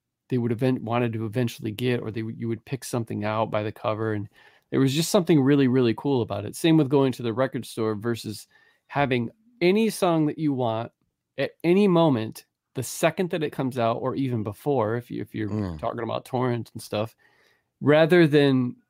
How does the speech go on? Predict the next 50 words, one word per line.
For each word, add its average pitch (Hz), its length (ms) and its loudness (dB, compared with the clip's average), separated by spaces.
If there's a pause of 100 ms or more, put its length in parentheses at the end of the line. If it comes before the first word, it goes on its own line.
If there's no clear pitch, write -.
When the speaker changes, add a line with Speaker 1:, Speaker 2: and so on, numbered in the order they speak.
(340)
Speaker 1:
saving 170 460 4
ten 120 200 -4
bucks 117 460 -12 (100)
and 123 240 -6
going 147 320 2
some, 131 400 -8
going 139 260 0
to 156 100 -6
the 135 120 0
record 135 300 -2
store 110 260 -6
and 113 180 -8
picking - 320 -8
something 123 400 -8
out 117 420 -6 (520)
that 127 220 -4
you 123 180 -4
better 143 540 2
hope 156 240 0
you 135 100 0
like 139 300 0
it 120 260 -2
because 117 600 -4 (500)
you 131 240 0
just 147 220 0
spent - 220 -6
your 123 100 -4
money 120 320 -2
on 113 140 -4
it 110 80 -6
and 120 120 -2
you 117 80 -4
haven't 123 280 -2
even 107 180 -2
heard 127 240 -4
it - 80 -12
yet. - 240 -10 (360)
And 127 140 -2
so - 120 0
you 131 160 4
have 117 100 2
a 113 60 0
deeper 156 500 -2
appreciation 123 720 -6
for 117 120 -12
that. 113 240 -12 (380)
And 127 120 -6
same 170 220 6
goes 160 360 4
with 135 240 0